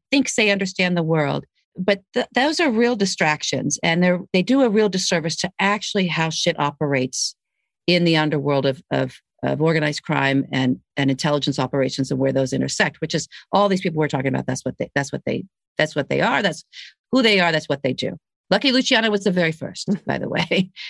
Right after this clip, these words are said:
Speaker 1: He was the first person to trade national secrets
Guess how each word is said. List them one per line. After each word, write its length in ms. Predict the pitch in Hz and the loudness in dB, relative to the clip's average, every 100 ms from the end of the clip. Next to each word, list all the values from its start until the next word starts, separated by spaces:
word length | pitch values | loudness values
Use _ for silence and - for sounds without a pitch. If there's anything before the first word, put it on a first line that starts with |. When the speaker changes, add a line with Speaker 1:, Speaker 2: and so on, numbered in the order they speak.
| - | -6
Speaker 1:
He 80 | - | -2
was 120 | 170 | 0
the 80 | 180 | 0
first 240 | 180 190 190 | 0 0 0
person 260 | 185 170 | -2 -2
to 80 | 160 | -4
trade 420 | 156 - 156 156 | -4 0 2 4
national 300 | 156 151 - | 2 0 -2
secrets 560 | 147 147 135 143 139 | -2 -2 -2 -4 -4